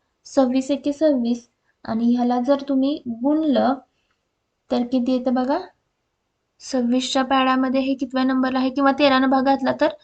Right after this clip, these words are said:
तेर दोन्ही सव्वीस, तेरा एके तेरा खाली राहिले दोन, तेर दोन्ही सव्वीस, बे, बे, बेस एके बारा, म्हणजे राहतं काय इथं सहा वजा एकोणसत्तर अधिक त्र्याऐंशी. सहा वजा एकोणस-, एकोणसत्तर केल्यानंतर काय येतं? वजा त्रेसष्ट आणि अधिक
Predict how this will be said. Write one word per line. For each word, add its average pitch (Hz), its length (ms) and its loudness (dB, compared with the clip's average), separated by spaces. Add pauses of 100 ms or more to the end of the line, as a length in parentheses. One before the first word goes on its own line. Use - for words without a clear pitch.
(340)
तेर 262 140 4
दोन्ही 262 220 4
सव्वीस, 285 540 2 (400)
तेरा 254 180 6
एके 254 240 0
तेरा 262 220 2
खाली 247 240 0
राहिले 262 240 0
दोन, 254 260 2 (100)
तेर 247 140 0
दोन्ही 240 240 4
सव्वीस, 226 500 0
बे, 240 260 -2
बे, 269 160 2
बेस 247 280 0
एके 254 280 -4 (360)
बारा, 220 220 4
म्हणजे 208 200 4
राहतं 254 300 0
काय 262 160 2
इथं 269 220 2
सहा 247 480 4
वजा 247 340 0 (100)
एकोणसत्तर 254 920 0
अधिक 220 400 2 (500)
त्र्याऐंशी. 214 440 2
सहा 240 360 4
वजा 262 340 2
एकोणस-, 269 520 2 (120)
एकोणसत्तर 262 520 0
केल्यानंतर 254 340 0
काय 254 180 0
येतं? 277 280 0 (500)
वजा 240 320 6 (100)
त्रेसष्ट 269 560 2 (160)
आणि 240 240 4
अधिक 226 340 2